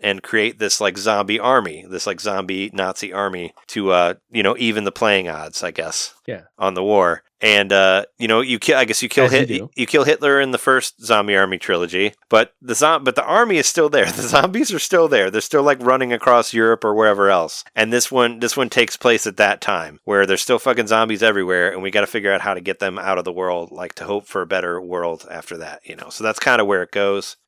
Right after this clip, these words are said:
Speaker 1: And don't wanna say spoilers, but it, it, it goes the way you, the way you think it's gonna go. Like, the, the boss that is the boss is probably the one you think it's gonna be.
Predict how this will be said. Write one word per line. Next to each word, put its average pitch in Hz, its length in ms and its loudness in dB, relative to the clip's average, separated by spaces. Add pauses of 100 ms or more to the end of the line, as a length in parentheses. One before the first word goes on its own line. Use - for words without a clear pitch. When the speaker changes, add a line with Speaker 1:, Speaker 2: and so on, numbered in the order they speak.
(100)
Speaker 1:
And 110 340 2 (220)
don't 117 120 -8
wanna 113 160 2
say 104 180 0
spoilers, 120 500 4
but 123 200 2
it, 165 160 -10
it, 190 240 -2
it 202 120 -2
goes 147 340 2 (100)
the 139 160 0
way 127 160 4
you, 117 160 0
the 117 80 0
way 110 140 4
you 95 60 2
think 87 180 -4
it's - 100 -12
gonna 73 180 -14
go. - 280 -18
Like, - 240 -18
the, 175 280 -8
the 160 200 -6
boss 147 400 2
that 110 160 -10
is 110 200 -4
the 110 100 -2
boss 98 400 2
is 90 180 -14 (160)
probably 90 240 -2
the 85 100 -8
one 82 160 -8
you 78 100 -16
think 82 200 -16
it's - 240 -18
gonna 80 180 -14
be. 76 200 -18